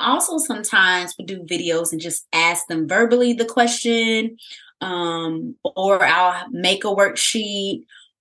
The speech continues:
or I'll find one of Teachers Pay Teachers and kinda modify it. Um, but one thing I did, uh, last year, 'cause I started my school district in October,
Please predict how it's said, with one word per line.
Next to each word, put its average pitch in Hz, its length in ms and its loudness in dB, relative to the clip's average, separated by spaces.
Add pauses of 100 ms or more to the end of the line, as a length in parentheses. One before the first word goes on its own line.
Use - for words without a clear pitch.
or 160 120 -2
I'll 190 220 2
find 175 320 2
one 185 120 -4
of 180 100 -6
Teachers - 260 -6
Pay 170 180 0
Teachers 165 320 -8
and 165 100 -8
kinda 175 200 0
modify 156 580 2
it. 160 380 2 (840)
Um, 180 260 -2
but 170 340 2
one 262 320 4
thing 233 180 2
I 180 200 0
did, 170 680 2 (180)
uh, 170 360 -2
last 190 440 2
year, 147 520 -2
'cause 185 160 -8
I 165 80 2
started 165 600 2
my 151 140 0
school 160 240 -4
district 151 340 -2
in 156 80 0
October, 139 640 -2